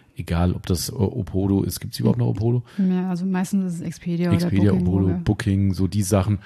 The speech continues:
Speaker 1: Ähm, das lohnt sich dann schon, da zu gucken. Ähm, meistens geben sich die bei den Preisen auch nichts. Da gibt's auch manchmal irgendwelche Membership-Rates, lohnt sich auch mal zu gucken. Aber, ähm, wenn die dann, also ich kann's nur für mich sagen,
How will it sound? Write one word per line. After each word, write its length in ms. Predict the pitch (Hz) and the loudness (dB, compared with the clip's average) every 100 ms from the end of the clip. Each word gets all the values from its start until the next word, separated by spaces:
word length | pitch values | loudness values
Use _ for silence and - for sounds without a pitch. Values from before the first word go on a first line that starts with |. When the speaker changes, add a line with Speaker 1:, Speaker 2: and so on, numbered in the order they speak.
| - - | -12 -10
Speaker 1:
Ähm, 200 | - 101 | -4 -2
das 180 | 104 - | -2 0
lohnt 200 | 107 135 | 2 2
sich 80 | - | 2
dann 160 | 107 | 0
schon, 240 | 92 113 120 | 2 4 4
da 80 | 113 | 2
zu 140 | 101 | -2
gucken. 340 | - 127 143 - - - _ | 0 2 2 0 -8 -20 _
Ähm, 340 | 113 110 104 98 | 0 2 2 0
meistens 400 | 90 - 113 - | 0 0 -2 0
geben 240 | 104 113 | 2 4
sich 140 | 104 | 2
die 100 | 110 | 0
bei 140 | 101 98 | 2 2
den 100 | 92 | 0
Preisen 340 | - 98 117 | 0 0 2
auch 120 | 123 | 2
nichts. 220 | 110 123 - | 2 0 0
Da 100 | 95 | -4
gibt's 180 | - | -4
auch 80 | - | -4
manchmal 280 | 95 98 101 | -2 -2 -2
irgendwelche 340 | 101 98 92 92 | 0 0 0 -2
Membership-Rates, 840 | 90 104 110 - 98 98 101 - | 0 2 0 -2 -2 2 2 0
lohnt 180 | 98 95 | -4 -4
sich 140 | - | -2
auch 40 | 101 | 0
mal 140 | 117 | 2
zu 100 | 113 | 0
gucken. 280 | 107 113 107 - - - | -2 -4 -4 -6 -14 -20
Aber, 500 | - 101 98 98 - 117 | -4 0 2 2 0 -4
ähm, 280 | 95 101 101 117 - | -2 -2 -4 -10 -16
wenn 260 | 131 117 | -4 4
die 120 | 123 117 | 6 6
dann, 260 | 117 117 - _ _ | 4 2 -4 _ _
also 200 | 123 117 - | -6 -4 -2
ich 160 | 139 | -2
kann's 240 | - 120 123 | 4 4 4
nur 100 | 110 | 2
für 100 | 95 | 4
mich 200 | 120 - | 4 4
sagen, 320 | 113 113 | 4 4